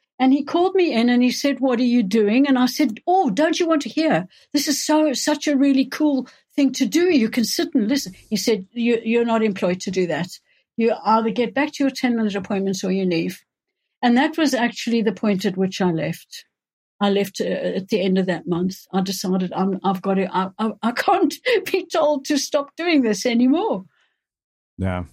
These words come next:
Speaker 2: Wow.
Speaker 1: Yeah.
Speaker 2: So, uh, are we gonna get to a point where people start to embrace this, or is it just not feasible with our current structures, um,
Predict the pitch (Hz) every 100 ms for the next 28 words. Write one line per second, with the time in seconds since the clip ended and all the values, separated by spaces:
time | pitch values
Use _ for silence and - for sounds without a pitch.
0 | _ _ - 98 90 185 160 156 - _
1 | _ _ - 208 165 - _ _ _ -
2 | 226 277 _ _ 156 139 190 220 156 104
3 | 120 - 120 104 - 113 117 - 113 107
4 | - 120 104 113 110 - 104 - - 101
5 | - 107 104 110 139 110 107 101 101 113
6 | - 110 - - 120 101 92 87 90 -
7 | 117 95 104 104 - 104 - 104 92 -
8 | 104 - 87 87 - - 92 87